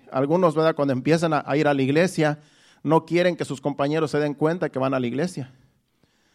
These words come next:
Porque les da pena, les da vergüenza y dicen, "¿Qué tal si se da cuenta mi compañero de trabajo que voy a la iglesia?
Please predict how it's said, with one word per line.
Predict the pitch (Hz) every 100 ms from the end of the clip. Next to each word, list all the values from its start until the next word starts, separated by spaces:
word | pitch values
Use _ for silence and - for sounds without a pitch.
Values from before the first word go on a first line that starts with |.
| _ -
Porque | 131 135
les | 139
da | 143 -
pena, | 160 185
les | 147
da | 143
vergüenza | 139 127 139 165 185 170 - -
y | - 135
dicen, | 147 139 139 120 -
"¿Qué | 143
tal | 156 160
si | 151
se | 127
da | 143 143
cuenta | 156 160
mi | 139 131
compañero | 131 127 135 143 139
de |
trabajo | 131 127 143 156
que | 139
voy | 139
a | 131
la | 123
iglesia? | 123 165 170